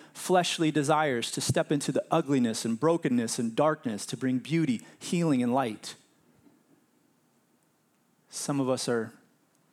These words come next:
far from that. Our schedules would show that we only serve ourselves or our own families.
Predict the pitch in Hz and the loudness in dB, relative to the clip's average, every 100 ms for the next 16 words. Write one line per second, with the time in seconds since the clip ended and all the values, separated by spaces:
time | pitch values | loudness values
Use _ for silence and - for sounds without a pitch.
0 | _ _ _ - 147 127 - 123 104 98 | _ _ _ -4 -2 -2 -2 -4 -4 -8
1 | - - - - _ - - _ _ _ | -12 -20 -20 -20 _ -20 -20 _ _ _
2 | _ _ _ _ _ _ - 120 - 143 | _ _ _ _ _ _ -8 -6 -2 0
3 | 131 131 117 120 - - 131 120 117 120 | 0 -2 -4 -6 -4 -2 0 0 -2 -2
4 | 123 120 120 - 127 117 113 - 117 104 | -2 -2 -2 -2 -2 -2 -2 -2 -2 -4
5 | - 120 110 110 110 107 110 101 104 - | -6 -6 -4 -4 -6 -8 -8 -8 -10 -14
6 | - | -20